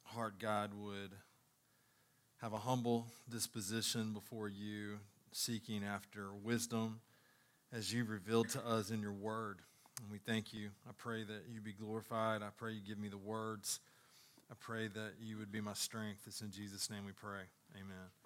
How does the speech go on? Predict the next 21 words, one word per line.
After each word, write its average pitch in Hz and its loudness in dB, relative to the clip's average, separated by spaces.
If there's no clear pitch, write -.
If 127 -4
you 117 0
got 131 12
your 123 4
Bible, 123 12
First 131 4
Kings 123 2
chapter 120 6
nine. 107 2
First 156 12
Kings 147 12
chapter 139 12
nine, 127 12
I've 135 2
entitled 147 12
this 131 10
message, 135 10
One 151 12
Greater 135 12
Than 120 8
Solomon. 117 12